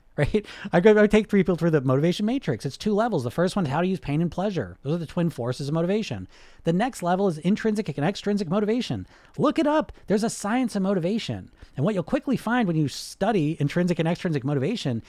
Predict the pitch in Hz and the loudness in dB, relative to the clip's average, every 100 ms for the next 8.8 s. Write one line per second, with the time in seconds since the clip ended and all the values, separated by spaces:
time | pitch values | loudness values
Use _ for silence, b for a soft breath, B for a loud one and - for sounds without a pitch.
0 | B B 160 175 156 160 262 247 170 147 | B B 0 2 2 2 2 2 2 0
1 | 147 - 135 123 131 127 135 131 131 120 | -2 0 0 0 0 0 -2 0 0 2
2 | 139 131 - 220 262 165 180 - b b | -4 -4 -4 0 2 2 0 -2 b b
3 | 156 175 147 135 156 185 196 196 196 226 | 0 0 0 0 0 0 0 0 2 0
4 | 247 110 98 - b b b - 196 226 | 0 -4 -8 -12 b b b 2 2 2
5 | - 170 277 285 - 226 254 226 175 139 | 0 0 2 0 -2 -4 -2 -2 -2 -2
6 | 185 175 139 131 - _ _ 151 151 202 | -2 -2 -2 -4 -10 _ _ -4 -2 -2
7 | 185 - 208 180 156 135 - 170 185 110 | -2 -4 -4 0 0 -2 -2 -4 -4 -4
8 | 95 113 _ - - 156 147 | -8 -16 _ -14 -6 -4 -4